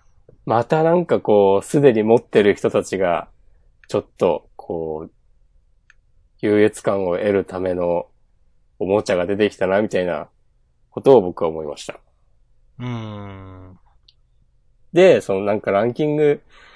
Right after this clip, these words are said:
Speaker 1: バーンって出てて、その、なんか投資額ランキングみたいなのが、
Speaker 2: はいはいは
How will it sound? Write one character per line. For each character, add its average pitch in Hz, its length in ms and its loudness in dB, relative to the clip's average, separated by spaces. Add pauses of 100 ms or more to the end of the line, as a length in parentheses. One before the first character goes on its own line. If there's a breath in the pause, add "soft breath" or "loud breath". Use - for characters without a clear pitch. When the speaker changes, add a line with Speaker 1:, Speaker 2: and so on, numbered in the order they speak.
(1120 soft breath)
Speaker 1:
バ 131 220 -4
ー - 20 -4
ン - 40 -2
っ 117 40 -4
て 117 120 -6
出 117 160 0
て 113 120 0
て、 80 360 -4
そ - 120 -12
の、 76 280 -10 (140)
な 117 120 -4
ん 98 40 -4
か 92 160 -8
投 131 320 4
資 131 420 -2 (400)
額 117 520 0 (340)
ラ 117 140 0
ン 110 60 -2
キ 107 80 -6
ン - 40 -4
グ 87 80 -4
み 85 40 -8
た 101 140 -8
い - 40 -10
な - 60 -8
の - 0 -
が、 - 0 -
Speaker 2:
は 95 80 -8
い 92 60 -8
は - 0 -
い - 20 -6
は 80 180 -6